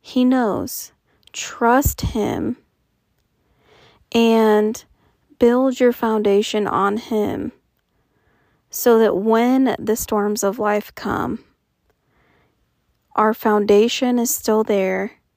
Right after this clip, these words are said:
and we are still standing strong because he is the rock that we're standing on. He is the foundation that we have built our house on.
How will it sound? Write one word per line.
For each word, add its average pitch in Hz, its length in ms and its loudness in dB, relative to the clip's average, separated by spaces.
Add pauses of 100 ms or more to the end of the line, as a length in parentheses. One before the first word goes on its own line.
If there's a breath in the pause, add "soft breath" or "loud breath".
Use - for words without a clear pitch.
(120)
and 240 180 2
we 226 160 0
are 214 180 -2
still 214 280 -8
standing 214 680 -2
strong 214 720 -6 (640 soft breath)
because 226 360 0 (140)
he 233 200 0
is 220 180 2
the 220 120 -4
rock - 580 -6 (220)
that - 180 -2
we're 113 140 -2
standing - 500 -6
on. - 240 -12 (460)
He 240 580 0
is - 240 0
the 226 460 -2 (480 loud breath)
foundation 208 1120 0 (480 soft breath)
that 180 160 2
we 233 240 0
have 247 300 -4
built 139 320 0
our 113 160 -2
house - 420 -10
on. - 300 -10